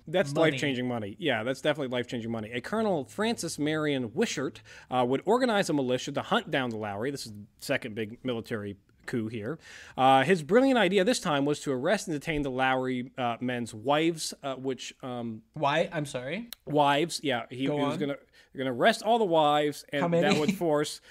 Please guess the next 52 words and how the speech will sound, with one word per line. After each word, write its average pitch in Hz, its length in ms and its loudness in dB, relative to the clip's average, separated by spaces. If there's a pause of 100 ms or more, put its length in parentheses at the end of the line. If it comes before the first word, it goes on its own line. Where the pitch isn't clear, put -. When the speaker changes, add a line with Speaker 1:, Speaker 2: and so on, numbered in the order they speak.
(240)
Speaker 1:
that 208 180 8
would, 180 160 2
I 147 140 4
did, 135 420 -2
didn't 127 280 -4
say, 117 260 -4 (300)
that 202 200 6
would, 202 180 2
Speaker 2:
<laughs> - 40 -4
Speaker 1:
that 202 160 8
would 202 80 6
Speaker 2:
Just 185 120 0
Speaker 1:
force 180 360 6
the 165 140 0
gang 165 480 4
to 147 200 0
have 139 240 0
to 147 80 -6
come - 140 -2
Speaker 2:
<laughs> 175 40 4
bit 170 40 2
of 165 60 2
Speaker 1:
back 127 200 0
Speaker 2:
a, 220 40 2
Speaker 1:
in. 135 260 -2 (320)
Speaker 2:
just 147 160 -14
a - 20 -20
bit 180 140 0
of 165 60 2
a 151 40 -2
Speaker 1:
But 147 80 -8
Speaker 2:
polygamist, 127 600 -8
okay. - 140 -16
Speaker 1:
I'm 190 160 4
pretty, 339 380 0
I'm 208 120 2
pretty, 240 200 -2
not, 220 220 4
not 233 180 6
his 185 220 2
wife, 107 240 -6 (180)
uh, 135 80 0
the 131 120 -4
Lowry 151 300 8
Speaker 2:
Oh, 220 120 12
Speaker 1:
gangs. 190 560 6
The 170 60 6
Speaker 2:
the 165 40 0
Speaker 1:
gangs, 214 220 12
Speaker 2:
wives 165 220 6
of 156 40 4
Speaker 1:
all 202 80 12